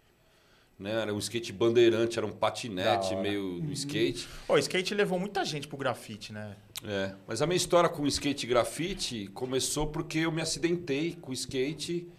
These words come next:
Speaker 1: e tive que parar de andar de skate porque eu rompi os ligamentos do joelho.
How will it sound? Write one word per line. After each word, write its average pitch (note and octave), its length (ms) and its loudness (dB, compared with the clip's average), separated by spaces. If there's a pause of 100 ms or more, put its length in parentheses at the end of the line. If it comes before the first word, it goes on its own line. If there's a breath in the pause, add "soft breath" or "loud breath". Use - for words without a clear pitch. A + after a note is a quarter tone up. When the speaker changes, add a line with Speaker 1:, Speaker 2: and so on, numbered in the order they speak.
(500 loud breath)
Speaker 1:
e B2 60 -12
tive C#3+ 240 -4
que D#3 120 -2
parar D#3 380 10
de C3+ 80 8
andar A#2+ 160 4
de A#2 80 -2
skate C3+ 420 -2
porque - 300 -10 (380)
eu C#3+ 160 0
rompi B2 260 -4
os C#3 100 -2
ligamentos C3+ 400 0
do C3 140 -8
joelho. A#2 500 2